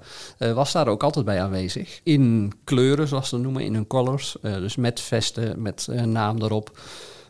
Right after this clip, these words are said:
Ehm, de burgemeester vond dat toch niet zo'n goed idee.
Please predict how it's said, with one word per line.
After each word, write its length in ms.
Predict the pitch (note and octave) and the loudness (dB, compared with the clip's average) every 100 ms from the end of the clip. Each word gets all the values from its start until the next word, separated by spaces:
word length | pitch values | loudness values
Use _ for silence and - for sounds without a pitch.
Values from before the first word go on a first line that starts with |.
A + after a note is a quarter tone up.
| _ | _
Ehm, 480 | B2+ A#2 A#2 A2+ A2+ | 0 4 4 4 2
de 60 | A2 | 4
burgemeester 440 | B2 C3+ C3 C#3 | 4 4 4 4
vond 140 | C#3 | 2
dat 120 | C3+ C#3+ | 2 0
toch 140 | C3 | 4
niet 140 | D#3 | 4
zo'n 80 | C#3+ | 4
goed 200 | C#3+ C#3+ | 0 0
idee. 460 | C3 B2+ C#3 E3 | 2 4 4 2